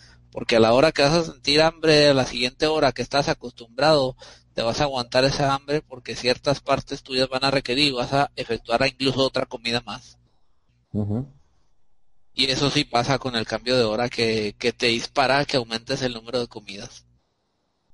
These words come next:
Speaker 1: Te dispara incluso que, que se generen esos consumos excesivos y ese consumo de pastillas y, y eso va a ayudar a que, a que se estrese más rápido la célula, aparte de,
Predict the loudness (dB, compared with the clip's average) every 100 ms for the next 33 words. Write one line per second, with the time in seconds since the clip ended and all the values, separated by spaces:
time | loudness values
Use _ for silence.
0 | -20 -20 -20 _ -20 -20 -2 0 0 -2
1 | 0 2 2 -2 -4 -2 -2 -2 -2 0
2 | 2 0 -2 -6 -6 -8 -12 _ _ _
3 | _ _ _ _ -10 -6 -4 -4 -4 -2
4 | 0 -2 -2 0 2 2 -2 -10 -14 -12
5 | -14 -10 -2 -2 0 -2 0 -2 -2 -2
6 | -2 -2 -2 0 2 0 -2 -4 -8 -10
7 | -6 -6 -2 -4 0 0 2 2 0 -2
8 | -6 -8 -14 _ _ _ _ _ _ _
9 | -2 -2 0 2 2 4 4 4 2 0
10 | -2 -2 -2 -6 -10 -12 -12 -8 -6 -6
11 | -8 -8 -10 -4 -2 0 -2 -2 0 0
12 | -2 0 0 0 -2 0 -2 2 0 0
13 | 2 4 4 2 -4